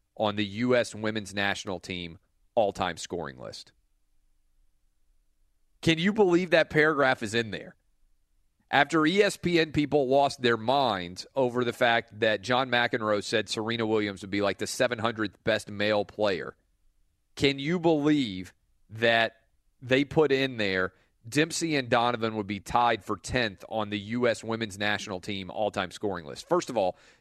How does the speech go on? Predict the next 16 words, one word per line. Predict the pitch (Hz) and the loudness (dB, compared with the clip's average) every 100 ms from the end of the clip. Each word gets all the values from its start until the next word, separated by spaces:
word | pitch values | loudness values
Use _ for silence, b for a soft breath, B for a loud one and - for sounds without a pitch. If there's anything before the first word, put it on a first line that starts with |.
| b | b
Dempsey | 117 175 175 165 | -2 -2 0 -2
and | 131 | 0
Donovan | 117 113 113 98 | 2 0 0 -4
would | 98 | 0
have, | 107 104 | 0 2
like, | 98 90 | 0 -2
a | |
thousand | - - 113 110 98 92 90 | -4 0 2 2 -2 -8 -4
goals | 87 73 57 - _ _ - | -4 -4 -10 -18 _ _ -8
if | 104 | -2
they | 110 107 | 0 0
played | - 104 95 | 0 0 0
in | 92 | -6
the | |
women's | 92 95 87 80 - _ | -4 -4 -4 -12 -20 _
league. | 92 80 62 | -10 -10 -10